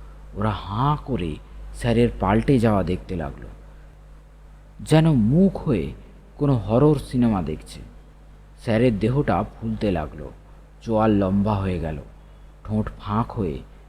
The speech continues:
পান চিবোনো ছিবড়ে বেরিয়ে এলো। দাঁতগুলো হয়ে গেল ধারালো আর লম্বা।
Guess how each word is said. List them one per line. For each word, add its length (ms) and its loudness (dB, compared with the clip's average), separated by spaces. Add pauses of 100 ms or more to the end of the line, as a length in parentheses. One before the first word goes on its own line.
(160)
পান 280 2
চিবোনো 420 0
ছিবড়ে 480 -2
বেরিয়ে 400 -4
এলো। 140 -8 (540)
দাঁতগুলো 480 -2
হয়ে 280 0
গেল 320 0
ধারালো 540 -2
আর 140 -4
লম্বা। 540 -6